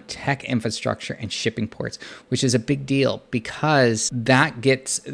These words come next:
China very close to the United States and absolutely in key areas where we need to be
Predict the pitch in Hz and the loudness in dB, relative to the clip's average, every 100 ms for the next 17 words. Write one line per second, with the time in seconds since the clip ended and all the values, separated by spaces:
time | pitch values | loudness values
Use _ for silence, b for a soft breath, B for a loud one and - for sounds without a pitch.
0 | 135 - - 123 110 101 98 143 147 143 | -8 -6 2 4 4 2 0 8 10 10
1 | 131 127 113 - 113 107 107 107 - 110 | 6 2 2 -2 2 4 4 2 0 -2
2 | 101 113 - - b b - 123 127 - | 0 -4 -8 -12 b b 2 4 4 -2
3 | - _ - 139 135 - 127 123 131 123 | -10 _ 2 4 4 2 2 2 0 0
4 | 120 110 - 147 - 123 117 107 104 101 | -2 -2 -2 -2 4 6 8 6 4 -2
5 | 120 120 117 110 117 - - 120 123 139 | -2 4 6 6 4 -4 -6 2 4 6
6 | 131 117 107 110 117 110 104 95 | 6 4 0 -4 0 0 0 -4